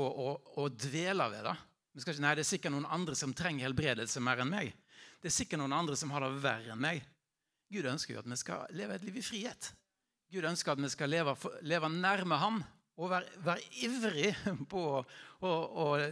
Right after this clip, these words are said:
søke ham. Eh, og vi må ikke tenke på at det er slutt på noen som helst måte. Den som har fått masse, han skal få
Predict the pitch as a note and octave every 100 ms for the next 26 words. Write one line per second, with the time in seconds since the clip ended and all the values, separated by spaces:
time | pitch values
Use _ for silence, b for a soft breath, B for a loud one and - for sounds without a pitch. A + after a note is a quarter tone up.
0 | D#3 E3 G3+ G3 F3 C#4+ D#3 - _ _
1 | _ _ _ _ _ _ - C3+ B2+ A#2
2 | - - E3+ F3 G#3 G3+ D#3 D#3 E3+ -
3 | C#3 C3 C3 B2 C3+ F#2+ - - F3+ F#3
4 | G3 F3 C3+ C3 B2+ - C3+ B2+ G#2+ G#2
5 | - _ _ _ b b C#3+ F#3 D#3+ D3
6 | D3 F3 D#3+ C#3+ C#3+ C3+ D3+ - E3 C3+
7 | - A#2+ A#2+ A#2